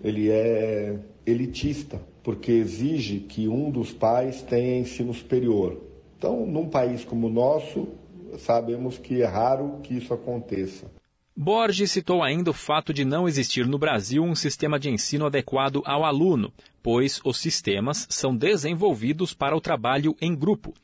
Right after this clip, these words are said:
Speaker 2: e não há sistema de ensino para ser adotado pelos pais para o homeschooling.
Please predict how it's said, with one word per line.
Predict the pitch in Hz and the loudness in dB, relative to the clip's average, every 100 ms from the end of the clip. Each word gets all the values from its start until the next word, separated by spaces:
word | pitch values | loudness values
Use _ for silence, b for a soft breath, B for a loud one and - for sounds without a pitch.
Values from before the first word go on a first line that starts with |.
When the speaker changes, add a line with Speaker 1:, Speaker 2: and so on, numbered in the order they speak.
| B B B | B B B
Speaker 2:
e | 135 | 0
não | 202 170 | 2 2
há | |
sistema | 131 - 170 117 110 | 0 -4 -2 0 0
de | 135 | 0
ensino | 156 - 170 | -2 -2 -2
para | 170 160 | 0 0
ser | 139 - 139 - | 0 0 0 0
adotado | 180 190 190 - 143 180 120 95 | -2 0 0 0 -2 0 -2 -4
pelos | - 101 151 - | -2 0 0 -2
pais | 101 98 123 - B B | -2 -2 -2 -6 B B
para | - 107 127 147 | -2 0 0 0
o | 143 | -2
homeschooling. | 127 185 208 - 202 170 90 | 0 0 0 0 2 2 0